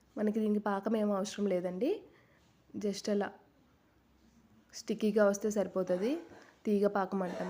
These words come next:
కదా, అది కూడా అవసరం లేదు, just సిరప్ కొంచెం స్టిక్కీగా వస్తే సరిపోతుంది. అప్పుడు పీసెస్ యాడ్ చేసుకోవాలి. చూస్తున్నారు కదా వీడియో, పీసెస్ అన్నీ యాడ్ చేసుకొని ఇవి కూడా ఒక four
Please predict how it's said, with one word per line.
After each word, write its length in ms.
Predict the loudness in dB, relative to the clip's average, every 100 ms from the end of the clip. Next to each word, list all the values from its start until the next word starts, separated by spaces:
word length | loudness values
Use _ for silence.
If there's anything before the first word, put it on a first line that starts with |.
| -4
కదా, 140 | -2 0
అది 140 | 2
కూడా 160 | 2 2
అవసరం 280 | 2 -2 -6 -6
లేదు, 160 | -2 0
just 260 | 0 -2 -4 -8 -10 -20 -20 -12 -2
సిరప్ 240 | 0 0 0
కొంచెం 240 | 0 -2 -6 -16 _ -20 _ _ _ _ -20 -6
స్టిక్కీగా 460 | -4 2 4 4 2
వస్తే 180 | -2 -4
సరిపోతుంది. 520 | -4 -4 -6 -4 -2 -4 -6 -20 -20 -20 -20 -20 _ _ -10
అప్పుడు 200 | -6 -2
పీసెస్ 300 | -2 0 0 0
యాడ్ 140 | -2 -4
చేసుకోవాలి. 640 | -6 -6 -4 -2 0 -2 -2 -6 -20 _ _ _ _ _ _ _ _ -20 _ -4
చూస్తున్నారు 380 | -2 -2 -2 -2
కదా 120 | -2 -4
వీడియో, 220 | -4 -6 -8 -14 -20 -12 -4
పీసెస్ 260 | -2 0 2
అన్నీ 140 | 2 2
యాడ్ 160 | 0 -2
చేసుకొని 440 | -4 -2 0 0 -2 -6 -20 -20 -20 -20 -16 -6
ఇవి 100 | -4 0
కూడా 140 | 2 2
ఒక 100 | 0
four 140 | 2